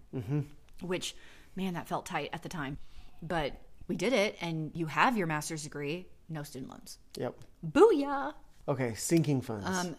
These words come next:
Speaker 2: hang
Speaker 1: Nope.
Speaker 2: on, just a second. We, uh, they are doing retirement savings. This looks like an I R A, like a Roth I R A,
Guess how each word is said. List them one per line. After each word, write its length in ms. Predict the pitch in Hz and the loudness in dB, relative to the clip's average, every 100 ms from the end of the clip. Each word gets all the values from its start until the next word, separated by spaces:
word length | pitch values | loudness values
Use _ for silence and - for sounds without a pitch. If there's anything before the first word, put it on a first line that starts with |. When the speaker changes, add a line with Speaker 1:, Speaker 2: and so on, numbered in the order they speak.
| - | -8
Speaker 2:
hang 140 | 196 | 2
Speaker 1:
Nope. 220 | 147 185 | 4 4
Speaker 2:
on, 40 | - | 0
just 200 | 202 208 | -4 0
a 80 | |
second. 240 | 214 196 165 | 0 0 -2
We, 100 | 180 - | -2 0
uh, 100 | 170 | 0
they 160 | 180 | 4
are 100 | 196 | 4
doing 200 | 208 208 | 4 2
retirement 580 | 208 190 180 185 226 254 | 2 0 -2 0 0 -2
savings. 460 | - 214 220 226 214 | -2 0 2 0 -2
This 320 | 190 185 - | -4 -4 -4
looks 200 | 180 - | -4 -4
like 320 | 180 165 165 | -2 -2 -2
an 120 | 165 | -6
I 180 | 151 156 | -4 -2
R 160 | 147 147 | 0 2
A, 160 | 180 | 2
like 160 | 190 151 | 0 -2
a 60 | 143 | -4
Roth 260 | 156 165 | -4 -4
I 120 | 151 | -4
R 160 | 143 143 | -4 -2
A, 240 | 208 226 | -2 -2